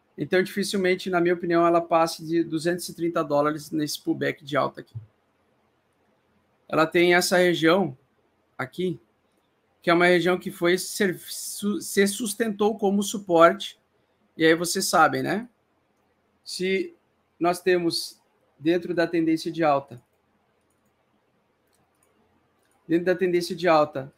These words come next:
topos e fundos ascendentes, na, na, na queda, topos e fundos descendentes, os suportes anteriores serão servidos como as principais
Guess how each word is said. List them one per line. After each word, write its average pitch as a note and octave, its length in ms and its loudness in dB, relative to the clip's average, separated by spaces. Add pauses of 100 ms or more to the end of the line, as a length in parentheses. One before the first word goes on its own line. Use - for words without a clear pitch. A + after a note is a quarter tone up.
(120)
topos F3+ 320 -6
e E3 40 -8
fundos E3+ 220 -6
ascendentes, E3 500 -2
na, F3 380 2
na, G3 440 0 (640)
na E3 120 -2
queda, G#3 480 2 (560)
topos G#3 400 0
e G#3+ 60 -2
fundos G3 340 -6
descendentes, F#3+ 960 0 (640)
os E3 140 -8
suportes F#3 540 2
anteriores E3+ 480 0
serão E3 320 0
servidos D#3+ 460 -4
como E3 200 -4
as E3 120 -6
principais D3+ 720 -6